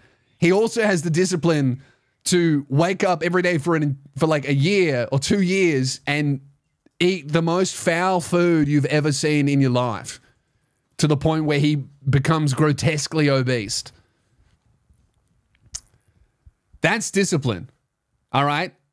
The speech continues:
A lot of you lazy fatties are getting big off Big Macs, all right? Deep fry thirty Big Macs, eat that until you vomit on camera, and then post rim. That's discipline. That's tough.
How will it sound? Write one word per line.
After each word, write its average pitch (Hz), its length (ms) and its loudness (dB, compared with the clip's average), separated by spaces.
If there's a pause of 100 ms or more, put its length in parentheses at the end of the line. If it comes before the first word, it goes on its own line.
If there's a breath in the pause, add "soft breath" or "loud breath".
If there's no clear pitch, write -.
(160)
A 170 80 2
lot 247 160 0
of 233 60 -2
you 190 180 2
lazy 175 420 0
fatties 139 400 0
are 143 40 0
getting 147 220 0
big 151 240 2
off 139 200 0
Big 160 200 0
Macs, 120 500 -4 (180)
all 139 120 2
right? 156 300 0 (840)
Deep 220 260 0
fry 202 420 0
thirty 196 380 0
Big 143 220 0
Macs, 139 400 0
eat 160 200 0
that 156 220 0
until 147 180 0
you 127 160 2
vomit 131 540 -2
on 151 240 2
camera, 143 500 0
and 131 140 2
then 147 160 2
post 139 340 0
rim. 117 480 0 (840)
That's 180 280 0
discipline. 120 720 -2
That's 165 260 0
tough. 147 460 -2